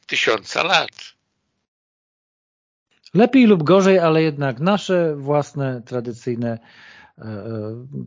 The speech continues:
Speaker 2: przez każdego, mam nadzieję, szanowane, rozsądnego człowieka, ponieważ, e, tradycja jest takim zwornikiem, który daje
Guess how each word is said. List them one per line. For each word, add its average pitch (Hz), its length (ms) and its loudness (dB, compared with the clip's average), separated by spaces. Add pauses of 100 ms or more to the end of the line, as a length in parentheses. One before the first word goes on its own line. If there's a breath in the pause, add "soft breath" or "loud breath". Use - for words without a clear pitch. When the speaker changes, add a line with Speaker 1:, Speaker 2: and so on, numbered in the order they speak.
(300)
Speaker 2:
przez - 240 -4
każdego, 139 460 0
mam 123 160 0
nadzieję, 113 360 -4
szanowane, 110 600 -2
rozsądnego 117 680 -2
człowieka, 120 440 -2
ponieważ, 123 480 -2
e, 113 380 -8
tradycja 135 640 -2
jest 147 480 -4
takim 151 340 -4
zwornikiem, 160 680 2
który 123 440 -2
daje 117 460 -2